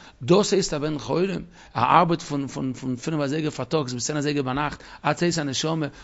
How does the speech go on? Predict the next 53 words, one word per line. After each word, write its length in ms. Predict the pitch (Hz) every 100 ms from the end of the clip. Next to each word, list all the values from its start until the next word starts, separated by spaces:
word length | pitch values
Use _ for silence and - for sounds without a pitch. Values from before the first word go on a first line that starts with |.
| -
das 240 | 160 165 175
heißt, 240 | 170 - -
das, 360 | 135 160 - -
das 260 | 165 165
heißt, 220 | 160 175 -
also 100 | 131
ein 100 | 127
Mensch 140 | 143
ist 60 | 135
der 80 | 120
Ben 140 | 120
Choyrim. 380 | 107 135 160 151 - - -
Aber 100 | 165
ein 60 |
Mensch 140 | 185 180
ist 80 | 175
im 120 | 175
Chuv 340 | 156 180 170
zum 180 | 185 180
Keim, 320 | 156 165 170
ein, 160 | 165 156 - - - -
da, 300 | 143 160 165
so, 140 | 139 160
und 140 | 160
da, 100 | 160
das 220 | 156 175
tun 180 | 180 180
wir 60 | 185
nicht 120 | 160
gehen 140 | 175
angetan, 480 | 156 156 151 143 135
das 160 | 160 170
tun 200 | 170 175
wir 60 |
nicht 160 | 175 -
reden, 360 | 139 139 131 131 - -
und 80 | 139
das 160 | 175
tun 200 | 175 175
wir 60 | 185
nicht 180 | 175 -
kaufen, 460 | 160 143 131 147
und 80 | 135
das 180 | 156 -
tun 200 | 185 190
wir 60 |
nicht 180 | 185 -
tun, 280 | 175 156 151 - - -
das 220 | 170 175
heißt 160 | 185 180
der 80 | 160
Ben 160 | 147
Choyrim. 500 | 127 160 180 185 -